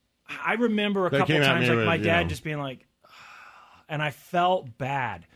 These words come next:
Speaker 1: You know, I was like, "Oh, man, he doesn't deserve this." You know what I mean? "Why am I putting him through
Speaker 2: Yeah.
Speaker 1: this?" Or my mom, whatever. Just, like, it wasn't so much the
Speaker 2: I think
Speaker 1: screaming,
Speaker 2: that
Speaker 1: it was
Speaker 2: happens
Speaker 1: just
Speaker 2: with
Speaker 1: the
Speaker 2: the mom maybe more.
Speaker 1: Just in general? Or
Speaker 2: Like
Speaker 1: with your
Speaker 2: the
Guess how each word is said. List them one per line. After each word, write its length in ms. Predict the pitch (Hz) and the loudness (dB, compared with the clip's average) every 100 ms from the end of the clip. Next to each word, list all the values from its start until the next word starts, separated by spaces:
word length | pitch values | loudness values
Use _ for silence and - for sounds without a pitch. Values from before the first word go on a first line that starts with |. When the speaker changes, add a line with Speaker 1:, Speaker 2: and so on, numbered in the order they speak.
| _ _ | _ _
Speaker 1:
You 100 | 147 | -8
know, 60 | 165 | -6
I 40 | |
was 120 | 160 | -4
like, 160 | 156 139 | -6 -8
"Oh, 360 | 175 170 147 127 | -8 -4 -4 -6
man, 560 | 113 120 123 127 127 127 _ _ 147 156 151 135 - _ _ _ _ | -8 -8 -6 -6 -8 -10 _ _ -20 -18 -18 -18 -20 _ _ _ _
he 200 | _ 277 | _ -2
doesn't 360 | 175 151 160 139 | 0 0 0 -2
deserve 480 | 143 117 156 156 143 | -6 -2 -2 -2 -2
this." 260 | 175 170 | -4 -4
You 60 | 190 | -4
know 60 | 196 | -2
what 60 | |
I 40 | 185 | -2
mean? 160 | 185 | -4
"Why 220 | 185 226 220 | -6 -8 -6
am 140 | 196 | -6
I 120 | 151 | -6
putting 380 | 123 151 156 156 | -4 -4 -2 -4
him 100 | 175 | -4
through 60 | 175 | -4
Speaker 2:
Yeah. 40 | 151 | -4
Speaker 1:
this?" 100 | 170 | -2
Or 80 | |
my 120 | 214 185 | -2 -2
mom, 260 | 175 151 | -2 0
whatever. 280 | 175 185 151 | 0 0 -2
Just, 140 | 156 170 | -6 -4
like, 200 | 147 - _ _ _ _ _ | -6 -6 _ _ _ _ _
it 380 | - - - 190 | -20 -20 -8 -6
wasn't 320 | 196 240 220 | -2 -2 -2
so 160 | - 202 | -2 -2
much 200 | 185 - | -2 -4
the 60 | 151 | -6
Speaker 2:
I 40 | |
think 180 | - 151 | -4 2
Speaker 1:
screaming, 180 | 226 214 | 4 4
Speaker 2:
that 60 | |
Speaker 1:
it 40 | 180 | 4
was 60 | |
Speaker 2:
happens 280 | 139 135 - | 2 2 0
Speaker 1:
just 100 | 117 | 0
Speaker 2:
with 120 | 120 | 0
Speaker 1:
the 60 | 117 | 0
Speaker 2:
the 40 | 107 | 0
mom 240 | 113 98 | 0 0
maybe 240 | 92 87 | 0 -2
more. 280 | 90 82 78 - _ - _ _ 151 - - _ | -2 -4 -6 -10 _ -20 _ _ -20 -18 -20 _
Speaker 1:
Just 200 | 160 170 | -6 -4
in 100 | 165 | -4
general? 460 | 131 156 185 214 226 | -4 -4 -2 -2 -4
Or 200 | - 160 | -2 2
Speaker 2:
Like 180 | 185 165 | 4 4
Speaker 1:
with 80 | 175 | 4
your 80 | |
Speaker 2:
the 420 | 170 165 156 151 | 6 6 6 4